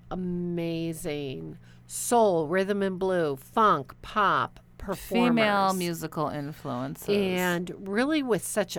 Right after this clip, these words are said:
Speaker 1: a great American gospel soul mix. I had the privilege of seeing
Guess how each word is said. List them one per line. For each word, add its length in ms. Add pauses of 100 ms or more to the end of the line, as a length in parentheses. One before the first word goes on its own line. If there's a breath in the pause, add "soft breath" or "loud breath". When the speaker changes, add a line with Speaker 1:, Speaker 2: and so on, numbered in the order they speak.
Speaker 1:
a 140
great 520 (100)
American 1040
gospel 1400
soul 800
mix. 680 (520 loud breath)
I 220
had 220
the 60
privilege 800 (160)
of 140
seeing 760